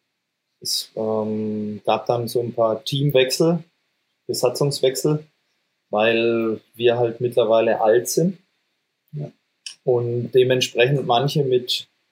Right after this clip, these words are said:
Speaker 1: ansteigender Kinderzahl
Speaker 2: Ja.
Speaker 1: irgendwann
Speaker 2: Ja.
Speaker 1: beschließen, äh, sich auf Arbeit und Kind zu, ähm, beschränken. Also bei mir, ich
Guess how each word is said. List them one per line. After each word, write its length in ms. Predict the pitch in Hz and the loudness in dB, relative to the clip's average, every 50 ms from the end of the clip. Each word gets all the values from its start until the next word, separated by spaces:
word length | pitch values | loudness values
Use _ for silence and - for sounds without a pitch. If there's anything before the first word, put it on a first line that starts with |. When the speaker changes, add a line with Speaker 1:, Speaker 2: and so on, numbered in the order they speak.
| _ _ _ _ | _ _ _ _
Speaker 1:
ansteigender 720 | 123 143 147 - - - 139 113 123 127 131 139 131 127 | -4 -2 -2 -2 -2 0 2 2 2 2 2 2 2 2
Kinderzahl 1080 | 127 - - 160 147 156 156 156 151 147 - - - 135 131 131 131 139 143 151 160 156 - | 2 2 0 0 2 4 2 2 2 0 0 0 0 2 2 2 2 2 2 2 0 0 -2
Speaker 2:
Ja. 80 | - - - - _ _ _ _ _ _ _ _ _ _ _ _ - _ - | -4 -6 -6 -8 _ _ _ _ _ _ _ _ _ _ _ _ -20 _ 0
Speaker 1:
irgendwann 560 | - 139 139 147 143 139 135 131 123 135 139 | 0 2 2 4 4 4 6 4 4 2 0
Speaker 2:
Ja. 40 | 143 | 0
Speaker 1:
beschließen, 840 | 139 131 - - - 127 127 135 147 156 151 165 160 151 151 147 147 | -2 -2 -2 -4 -6 -6 -6 -4 -2 -2 0 0 0 0 2 2 2
äh, 800 | 147 147 135 123 127 131 131 131 127 127 123 123 120 120 113 - | 2 2 2 4 4 4 4 4 4 4 2 0 -2 -2 -4 -4
sich 280 | - - 151 147 156 - | -2 -2 -2 0 2 2
auf 240 | 135 131 - - - | 2 0 0 2 2
Arbeit 420 | 127 131 - 151 147 143 143 - | 2 4 4 4 4 4 4 2
und 280 | - 139 139 131 - - | 0 -2 -2 -2 -4 -4
Kind 320 | - - 170 170 175 175 | -2 0 2 2 2 0
zu, 460 | - - 185 175 175 175 170 170 165 - 156 | 0 0 0 0 0 0 0 0 0 2 0
ähm, 560 | 156 147 147 147 147 147 147 143 143 151 151 - _ _ _ _ _ _ _ _ _ _ _ _ _ _ _ _ _ _ | 0 0 0 -2 -4 -4 -6 -6 -6 -6 -8 -8 _ _ _ _ _ _ _ _ _ _ _ _ _ _ _ _ _ _
beschränken. 640 | - 127 - - 127 127 156 170 170 175 175 165 165 - _ _ _ _ _ _ _ _ _ _ _ | -8 -6 -2 0 0 0 0 0 0 -2 -2 -2 -4 -8 _ _ _ _ _ _ _ _ _ _ _
Also 100 | 123 120 113 | -8 -4 -2
bei 100 | 120 120 | 0 0
mir, 280 | 127 131 135 135 - - | 0 0 0 0 -2 -2
ich 360 | 131 135 139 135 123 - - | -4 -4 -6 -6 -6 -10 -12